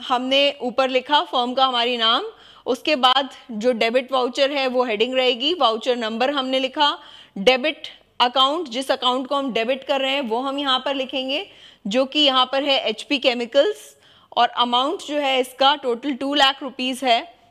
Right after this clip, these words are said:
और डेट हमने मेंशन करी ट्वेंटी फर्स्ट जनवरी ट्वेंटी ट्वेंटी वन।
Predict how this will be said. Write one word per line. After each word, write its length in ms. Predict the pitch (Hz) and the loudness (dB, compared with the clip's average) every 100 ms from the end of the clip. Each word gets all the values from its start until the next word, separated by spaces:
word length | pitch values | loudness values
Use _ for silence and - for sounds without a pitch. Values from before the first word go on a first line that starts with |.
| _ | _
और 120 | - 226 | -2 0
डेट 320 | 254 294 311 | 2 2 2
हमने 240 | 302 294 | -2 0
मेंशन 380 | 285 277 311 277 | 0 -2 -2 -2
करी 280 | 269 262 320 | 0 0 -2
ट्वेंटी 280 | 294 240 247 | -4 -4 -2
फर्स्ट 260 | 254 247 | -2 0
जनवरी 400 | 233 226 226 254 | 0 0 -2 -4
ट्वेंटी 300 | 254 233 247 | -4 -4 -4
ट्वेंटी 260 | 233 233 233 | -4 -4 -2
वन। 260 | 233 311 | -2 -4